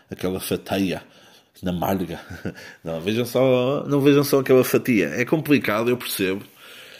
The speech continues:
E é complicado nós não estarmos aqui em Portugal, ou no Ocidente, em todo o Ocidente, não estarmos mais do lado de Israel, porque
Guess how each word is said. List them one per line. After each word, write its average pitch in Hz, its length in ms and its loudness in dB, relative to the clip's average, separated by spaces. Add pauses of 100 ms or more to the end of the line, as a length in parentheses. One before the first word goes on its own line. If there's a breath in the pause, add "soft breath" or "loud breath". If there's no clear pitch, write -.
(840 loud breath)
E 101 200 -6
é 117 60 0
complicado 113 840 0
nós 107 220 -2
não 113 120 -2
estarmos 113 520 -2
aqui 113 380 -4
em 107 40 -6
Portugal, 104 520 -4
ou 104 80 -4
no 110 120 -4
Ocidente, 101 520 -4
em 101 120 -10
todo 113 200 0
o 110 80 2
Ocidente, 104 460 -2
não 104 120 -6
estarmos 107 380 -4
mais 113 840 -2
do 110 120 -2
lado 113 240 2
de 98 80 -10
Israel, 104 520 -2
porque 98 340 -12